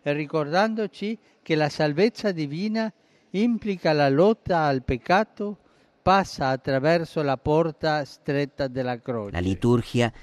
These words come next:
Speaker 2: nos reconduce al sentido auténtico de la encarnación, uniendo Belén al Calvario y recordándonos que la salvación divina implica la lucha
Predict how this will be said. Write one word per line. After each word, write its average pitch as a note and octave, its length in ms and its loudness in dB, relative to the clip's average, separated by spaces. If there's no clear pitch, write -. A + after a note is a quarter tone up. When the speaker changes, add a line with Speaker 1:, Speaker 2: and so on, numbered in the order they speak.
Speaker 2:
nos G2+ 300 -2
reconduce A2 840 0
al F2+ 120 0
sentido G#2+ 500 0
auténtico B2 680 -2
de F#2+ 120 0
la F2+ 140 0
encarnación, G2 760 -2
uniendo C#3 680 4
Belén C#3 680 0
al G2 220 -4
Calvario A2+ 640 -2
y G2 120 -4
recordándonos D3 840 2
que B2 120 -2
la A2+ 100 0
salvación A2 540 -2
divina B2 360 0
implica A2+ 560 -2
la G#2 120 -2
lucha A2 540 -4